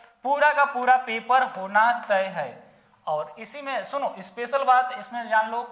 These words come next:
कोई भी नेगेटिव मार्किंग नहीं है, कोई भी नेगेटिव मार्किंग नहीं है अभी तक कि आपको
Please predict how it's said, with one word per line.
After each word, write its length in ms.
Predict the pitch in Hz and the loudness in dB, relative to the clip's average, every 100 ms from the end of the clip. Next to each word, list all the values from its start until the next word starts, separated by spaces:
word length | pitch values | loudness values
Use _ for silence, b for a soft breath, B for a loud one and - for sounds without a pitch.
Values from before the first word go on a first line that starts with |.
| - | -12
कोई 160 | 220 233 | -10 -10
भी 120 | 226 | -10
नेगेटिव 400 | 220 214 220 233 | -10 -10 -10 -10
मार्किंग 400 | 226 202 214 214 | -4 -4 -4 -12
नहीं 180 | 196 170 | -12 -12
है, 120 | 127 - - _ _ b b b b b b b | -14 -16 -20 _ _ b b b b b b b
कोई 220 | 202 254 | -6 -6
भी 180 | 233 240 285 - _ 175 170 | -8 -10 -12 -18 _ -20 -12
नेगेटिव 540 | 180 202 247 254 285 | -10 -8 -10 -12 -6
मार्किंग 420 | 254 226 226 233 214 | 0 0 0 -10 -10
नहीं 200 | 196 190 | -8 -8
है 100 | 190 | -6
अभी 260 | 165 165 | -6 -6
तक 420 | 160 147 - - _ - - _ _ - - | -10 -10 -12 -16 _ -20 -20 _ _ -20 -20
कि 300 | 208 220 - | -18 -16 -4
आपको 800 | 190 226 254 - 247 254 285 - | 2 4 2 -4 -6 -4 -4 -8